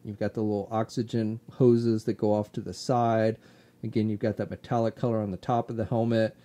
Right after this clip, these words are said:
You do have a little bit of marbleization going on on the top of the helmet, but it doesn't stand out too bad. And then you've got this lighter army green color on the sides, which look pretty good.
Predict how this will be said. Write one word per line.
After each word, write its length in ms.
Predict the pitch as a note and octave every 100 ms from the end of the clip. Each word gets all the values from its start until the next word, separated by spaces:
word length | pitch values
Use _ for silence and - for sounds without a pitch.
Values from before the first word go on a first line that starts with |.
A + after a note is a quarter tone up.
| - -
You 80 | B2+
do 100 | D#3
have 140 | F3
a 40 | C3
little 280 | B2 D3 D3
bit 160 | D3
of 100 | C3+
marbleization 840 | B2+ B2+ C3 B2+ A#2 C3 B2 C3 B2+
going 240 | B2+ B2
on 340 | A#2+ B2 B2 B2
on 140 | A#2 G#2+
the 80 |
top 300 | - A#2 A2+
of 80 | A#2+
the 120 | A2+
helmet, 440 | A2 A2+ A2+ A2 -
but 240 | A2+ G#2+ G#2
it 80 |
doesn't 260 | - A#2+ G#2
stand 300 | - G#2+ G#2
out 160 | G2 -
too 140 | G#2+
bad. 360 | G2+ G2 G2+ G2+ - - - -
And 80 | A2
then 140 | A2
you've 140 | G#2+
got 180 | A2 G#2
this 220 | G#2+ G2
lighter 360 | A2+ A2 G#2 G2
army 260 | G#2 G#2 G#2
green 300 | - G#2 G2+
color 340 | - G2+ G2
on 80 | F#2+
the 100 | F#2+
sides, 460 | - G2+ F#2 F#2 -
which 220 | G2+ -
look 180 | G#2 -
pretty 220 | G#2 F#2
good. 360 | F2 F2 D#2